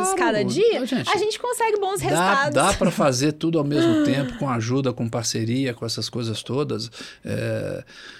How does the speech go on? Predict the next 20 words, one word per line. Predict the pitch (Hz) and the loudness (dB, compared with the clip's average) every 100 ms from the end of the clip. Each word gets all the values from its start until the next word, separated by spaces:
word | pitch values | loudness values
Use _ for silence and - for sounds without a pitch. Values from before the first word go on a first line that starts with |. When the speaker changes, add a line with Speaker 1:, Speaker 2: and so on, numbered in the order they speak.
| - | -10
Speaker 1:
Nós | - 113 | -6 0
estamos | 190 | 2
no | 196 | 2
século | 202 196 196 | 0 0 0
vinte | 170 202 - | 2 2 2
e | 120 | 2
um, | 120 156 | 2 0
gente, | 117 | -2
nós | 120 | -2
não | 127 | -2
estamos | 151 220 | 0 0
no | 220 | 0
século | 226 220 | -2 -2
dezessete, | 175 160 131 - 127 - 107 | -2 0 0 2 0 -2 -2
não, | 127 | -2
pelo | - 208 | -2 -2
amor | 202 131 143 220 254 | 0 0 2 4 4
de | 151 | 2
Deus, | - 110 123 127 | -4 -6 -4 -6
né? | 120 165 202 | -4 -4 -4